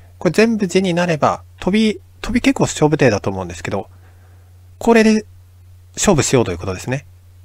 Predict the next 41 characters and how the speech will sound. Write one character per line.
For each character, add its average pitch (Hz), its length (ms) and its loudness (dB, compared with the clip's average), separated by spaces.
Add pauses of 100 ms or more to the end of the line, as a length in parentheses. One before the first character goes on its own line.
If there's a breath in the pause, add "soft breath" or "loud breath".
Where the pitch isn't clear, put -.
(120)
こ - 140 -10
の 117 60 -6
下 - 200 -2
辺 147 340 -2
が 160 260 2 (240)
全 123 200 0
部 113 140 -4
角、 - 300 -4 (180)
白、 - 220 -8 (140)
黒 139 180 4
の 160 180 2 (400 loud breath)
地 180 120 2
で 170 100 4
あ 196 60 0
れ 180 120 -2
ば、 208 220 2 (720)
ま 151 100 0
だ 135 40 2
勝 135 200 2
負 - 80 0
で 113 100 -2
き 127 120 0
る 110 60 -2
と 107 100 -6
い 95 40 -6
う - 20 -8
こ - 100 -14
と 107 100 -2
で、 98 180 -8 (440 soft breath)
ま 208 180 4
だ 202 160 0
ま 196 160 0
だ 165 140 2 (500)
形 143 140 -2
勢 123 100 0
難 120 120 -2 (160)
し - 80 -8
い - 80 4
で 85 80 -6
す - 100 -16
ね。 123 200 -4